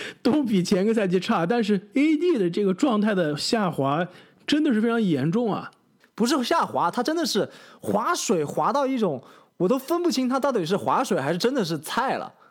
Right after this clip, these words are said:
Speaker 2: <laughs> 这个
Speaker 1: 但是你看看他罚球的，今年的罚球的命中率啊，几乎是要从之前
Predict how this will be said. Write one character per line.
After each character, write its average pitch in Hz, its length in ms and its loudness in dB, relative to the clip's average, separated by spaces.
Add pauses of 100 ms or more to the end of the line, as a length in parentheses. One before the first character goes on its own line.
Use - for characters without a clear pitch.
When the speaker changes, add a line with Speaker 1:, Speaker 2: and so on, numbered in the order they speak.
(140)
Speaker 2:
<laughs> - 360 -8
这 285 100 -2
个 233 160 2 (320)
Speaker 1:
但 302 160 0
是 254 120 0
你 185 120 0
看 247 220 0
看 196 100 2
他 208 140 0
罚 156 300 0
球 170 220 0
的， 175 80 2
今 190 140 0
年 165 140 2
的 185 60 2
罚 143 240 -2
球 180 120 0
的 175 80 -2
命 180 140 0
中 175 160 -2
率 180 120 0
啊， 82 120 -8 (400)
几 302 140 2
乎 330 240 2
是 269 80 2
要 220 220 2
从 190 340 0
之 269 200 2
前 190 320 0